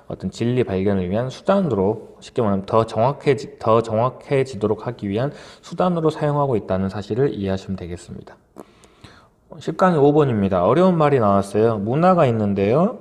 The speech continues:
어떤 연관된 어떤 생각들의 축적으로 이루어져 있고요. 이 생각이라는 건 결국 뭐를 정의하는 거냐면 어떤 일련의 상식적인 믿음을 정의한다는 거라고 표현했는데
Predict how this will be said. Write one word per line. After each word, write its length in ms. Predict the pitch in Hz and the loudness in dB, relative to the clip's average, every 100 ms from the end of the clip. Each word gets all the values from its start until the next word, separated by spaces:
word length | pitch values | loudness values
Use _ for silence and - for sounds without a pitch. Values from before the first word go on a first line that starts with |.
| - | -12
어떤 420 | - 113 131 123 117 | -6 -2 0 2 2
연관된 880 | 113 131 143 147 156 156 151 151 | 2 2 0 4 4 4 4 4
어떤 300 | 139 110 117 | 2 2 0
생각들의 720 | 113 156 156 147 - 120 127 127 | 2 0 2 0 0 0 0 -2
축적으로 500 | - - 202 180 123 | -10 0 2 4 2
이루어져 380 | 104 110 104 | 4 2 2
있고요. 600 | 95 - 95 92 104 190 - - - | -4 -4 -2 0 0 -2 -6 -20 -12
이 140 | 117 131 | -6 -4
생각이라는 720 | 170 165 170 160 143 117 107 | -2 0 2 2 2 2 0
건 220 | 120 143 | -2 -2
결국 300 | 139 113 117 | -2 0 0
뭐를 320 | 113 127 143 135 | 0 2 4 2
정의하는 460 | 120 120 113 107 | 0 0 0 0
거냐면 640 | 98 92 95 131 180 220 - - - _ - | -2 -2 -2 0 0 0 -6 -20 -20 _ -8
어떤 340 | 110 - 123 | -6 0 0
일련의 520 | 113 117 131 151 175 | 2 2 2 2 0
상식적인 560 | 170 185 - - 151 113 | 0 -4 -2 -2 -2 0
믿음을 460 | 107 123 180 175 | 0 2 2 2
정의한다는 680 | - 117 110 113 117 123 117 | 0 -2 -2 -2 -2 -2 0
거라고 240 | 98 90 90 | -2 -2 -4
표현했는데 1000 | 139 131 120 123 98 90 107 120 101 | -2 -2 -2 -4 -2 0 2 2 0